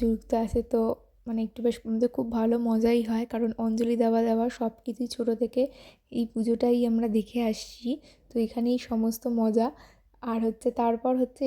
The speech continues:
এখানে লক্ষ্মী, গণেশ, কার্তিক, সরস্বতী সবাইকে মারা একটু বরণ করে নিচ্ছে, কারণ ওদেরও তো বরণ করতে হবে, তো মিষ্টি খাইয়ে দিচ্ছে। এই, এইভাবেই করতে করতে হচ্ছে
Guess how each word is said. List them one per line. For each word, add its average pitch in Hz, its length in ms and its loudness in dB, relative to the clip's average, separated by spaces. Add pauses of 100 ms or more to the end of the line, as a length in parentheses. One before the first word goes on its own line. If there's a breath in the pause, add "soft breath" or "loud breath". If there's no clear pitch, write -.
এখানে 233 280 -2
লক্ষ্মী, 226 360 0
গণেশ, 233 300 2
কার্তিক, 233 340 -6
সরস্বতী 226 400 0
সবাইকে 226 460 -2
মারা 226 420 2
একটু 220 200 -4
বরণ 220 380 2
করে 220 200 0
নিচ্ছে, 220 460 -2
কারণ 233 220 -4 (120)
ওদেরও 226 240 2
তো 226 100 -6
বরণ 226 300 2
করতে 240 340 -4
হবে, 240 260 2 (420 soft breath)
তো - 100 -20
মিষ্টি 247 300 -2
খাইয়ে 233 300 0
দিচ্ছে। 226 360 -4 (140)
এই, 247 180 0 (180)
এইভাবেই 254 420 2
করতে 247 320 -4
করতে 240 360 -2
হচ্ছে 240 340 -2